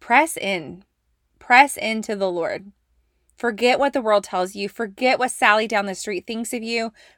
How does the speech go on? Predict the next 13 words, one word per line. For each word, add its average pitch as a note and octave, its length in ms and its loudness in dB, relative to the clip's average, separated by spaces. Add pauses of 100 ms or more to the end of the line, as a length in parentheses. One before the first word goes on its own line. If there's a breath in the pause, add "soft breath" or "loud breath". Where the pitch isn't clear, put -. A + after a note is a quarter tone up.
(140)
Forget A#3+ 480 4
what C4+ 200 0
the A#3 100 -2 (140)
cultural B3+ 580 -2
norm G3+ 480 -2
is A3+ 520 -2 (200 soft breath)
that A#3 160 2
society A3 640 0
is G#3+ 180 -2
trying G#3 220 2
to G3+ 80 -6
tell G3+ 200 2
us. G#3 160 -2